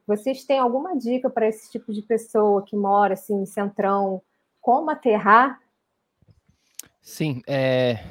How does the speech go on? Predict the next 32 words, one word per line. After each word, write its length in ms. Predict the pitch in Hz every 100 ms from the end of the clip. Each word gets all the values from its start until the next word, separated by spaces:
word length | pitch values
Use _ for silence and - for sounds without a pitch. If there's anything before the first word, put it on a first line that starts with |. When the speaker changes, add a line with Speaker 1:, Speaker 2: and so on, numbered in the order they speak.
| -
Speaker 2:
<laughs> 520 | 156 127 - - - -
vamos 160 | 147
lá, 200 | 160 127
eu, 140 | 131 151
eu 440 | 143 147 143 151
morei 240 | 147 151 165
em 80 |
Nova 200 | 175 160
York 280 | 147 160 -
por 180 | - 151
oito 240 | 165 -
anos 160 | 156 160
da 80 | 151
minha 160 | 165
vida, 180 | 147 123
então 240 | 117 127 127
eu 60 |
conheço 300 | 131 131 147
bem 280 | 127 127 135 - - _
a 120 | 123 127
sua, 260 | 135 135 139 _ _ _
né, 220 | 156 120 -
o 60 | 123
s-, 180 | - -
a 80 | -
su-, 200 | - -
a 40 | -
sua 160 | - 127
pergunta 340 | 131 127 131
faz 220 | 139 127
bem 160 | 120 131
sentido. 400 | 147 135 120